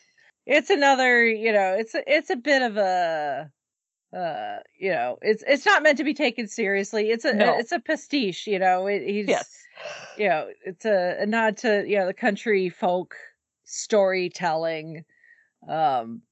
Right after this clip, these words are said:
Speaker 1: but the song is just ridiculous, you know. <laughs> So it's like, it's not meant to be taken seriously. It's just one of those, those silly, uh, silly songs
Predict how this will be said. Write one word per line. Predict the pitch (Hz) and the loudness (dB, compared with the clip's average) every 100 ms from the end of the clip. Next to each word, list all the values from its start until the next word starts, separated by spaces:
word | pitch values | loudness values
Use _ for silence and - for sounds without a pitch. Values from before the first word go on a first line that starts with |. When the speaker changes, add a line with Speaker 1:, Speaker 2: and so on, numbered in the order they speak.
| - | -4
Speaker 1:
but | 185 160 - | 0 0 -2
the | 165 | -10
song | - 208 180 175 | 0 2 2 0
is | 151 151 | -6 -10
just | 165 - 180 | -12 -16 -14
ridiculous, | 165 170 175 175 165 147 139 143 - | -10 -8 -6 -8 -8 -6 -6 -8 -10
you | 160 | -6
know. | 160 220 - | 4 4 2
<laughs> | 622 | -10
So | - - 240 | -10 0 2
it's | - _ - | 2 _ -10
like, | 143 - _ _ _ _ _ _ - _ _ - | -10 -10 _ _ _ _ _ _ -20 _ _ 2
it's | 302 294 | 4 4
not | 294 233 | 2 4
meant | 240 226 | 2 0
to | |
be | 214 208 | -2 -2
taken | 240 208 196 | -2 -2 -2
seriously. | 180 214 185 185 175 196 175 | -4 -4 -2 -4 -6 -8 -6
It's | 180 190 | -8 -10
just | 185 | -10
one | 185 170 | -8 -8
of | 165 | -8
those, | 160 160 160 - - | -6 -8 -10 -16 -10
those | 180 - | -10 -10
silly, | - 175 160 156 156 151 _ - - - - _ _ | -8 -4 -2 -4 -6 -10 _ -20 -20 -20 -20 _ _
uh, | - 147 131 - 147 156 _ _ _ _ _ _ _ _ _ _ _ - - _ | -8 -6 -4 -4 -6 -8 _ _ _ _ _ _ _ _ _ _ _ -20 -20 _
silly | - - 202 185 | -12 0 2 2
songs | 160 185 165 156 147 147 - - | 0 0 0 0 -4 -8 -14 -20